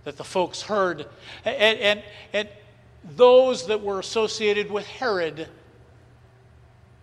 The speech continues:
people had only heard of Jesus by reputation.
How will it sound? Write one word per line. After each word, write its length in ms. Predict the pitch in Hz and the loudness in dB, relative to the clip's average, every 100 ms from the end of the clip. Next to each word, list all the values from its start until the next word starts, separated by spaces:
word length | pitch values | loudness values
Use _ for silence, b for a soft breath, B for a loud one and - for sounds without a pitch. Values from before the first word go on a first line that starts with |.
| - - - - - _ - | -20 -20 -20 -20 -20 _ -4
people 360 | 285 262 247 | -2 2 0
had 280 | 190 220 202 B B | 4 2 0 B B
only 380 | 247 262 269 254 | 6 8 8 2
heard 400 | - 247 247 240 | 0 0 2 2
of 180 | 202 156 | 0 -2
Jesus 520 | - 240 233 196 - | -6 -6 -4 -6 -8
by 240 | 196 202 | -4 -2
reputation. 1120 | 196 202 196 190 - - 247 - 151 139 139 | 0 -4 -6 -10 -12 -10 -8 -8 -10 -14 -18